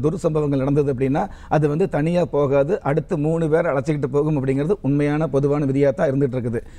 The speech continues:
அந்த சனிக்கிழமை வந்து ஒரு சில மாதங்கள், ஒரு சில திதிகள் வரும் பொழுது கண்டிப்பாக,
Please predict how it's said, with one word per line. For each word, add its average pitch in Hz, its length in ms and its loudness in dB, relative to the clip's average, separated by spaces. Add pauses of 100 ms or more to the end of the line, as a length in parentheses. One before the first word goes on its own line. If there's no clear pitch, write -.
(180)
அந்த 139 240 2
சனிக்கிழமை 160 480 0
வந்து 156 240 2
ஒரு 147 120 0
சில 143 180 0
மாதங்கள், 151 540 0
ஒரு 143 180 2
சில 151 180 -2
திதிகள் 151 420 0
வரும் 139 140 2
பொழுது 135 340 2
கண்டிப்பாக, 143 600 0